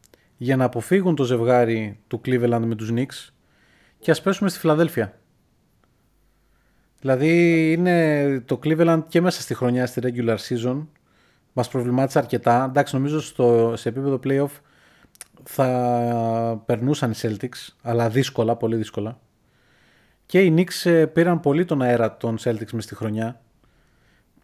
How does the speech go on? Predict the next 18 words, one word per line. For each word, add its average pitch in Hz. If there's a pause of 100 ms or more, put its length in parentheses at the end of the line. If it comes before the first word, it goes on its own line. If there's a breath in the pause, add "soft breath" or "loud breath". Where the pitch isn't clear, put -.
(280)
κυρίως, 147
ε, 131
εγκεφαλικά. 117 (1000 soft breath)
Οπότε 175
νομίζω 180
ότι 170
η -
Φιλαδέλφια, 170
λόγω 165
και 165
της -
προϊστορίας 147
τώρα, 151
την 135
προτιμούσα 131
απέναντι 110
στους -
Celtics. 98